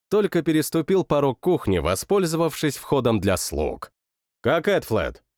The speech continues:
«Так это...» Кухарка растерянно захлопала глазами. «Так всё на заднем дворе». «Так вчера же ему стало лучше!»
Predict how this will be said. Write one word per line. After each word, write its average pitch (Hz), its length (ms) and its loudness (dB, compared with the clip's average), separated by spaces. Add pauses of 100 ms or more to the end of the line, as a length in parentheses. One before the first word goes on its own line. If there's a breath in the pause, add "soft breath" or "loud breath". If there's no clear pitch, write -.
(580)
«Так 175 460 2
это...» 139 480 0 (400)
Кухарка 196 500 2
растерянно 185 600 2
захлопала 170 520 0
глазами. 113 720 0 (540)
«Так 185 480 0
всё 220 600 0
на 185 260 2
заднем 208 400 2
дворе». 214 500 2 (1200)
«Так 110 240 0
вчера 143 500 2
же 123 140 0
ему 160 280 4
стало 170 380 0
лучше!» 151 640 0